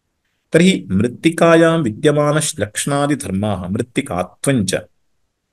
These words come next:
तदुभयोपि इदानीं कुत्र ग-, गच्छति? कार्ये गच्छति।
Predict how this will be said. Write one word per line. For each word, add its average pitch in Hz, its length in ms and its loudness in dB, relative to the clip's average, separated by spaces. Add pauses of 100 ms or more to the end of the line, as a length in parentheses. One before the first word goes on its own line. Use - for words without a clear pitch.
(260)
तदुभयोपि 185 540 4
इदानीं 180 320 2
कुत्र 180 280 -2
ग-, 147 760 -4
गच्छति? 147 460 -2
कार्ये 120 720 0
गच्छति। 101 360 -2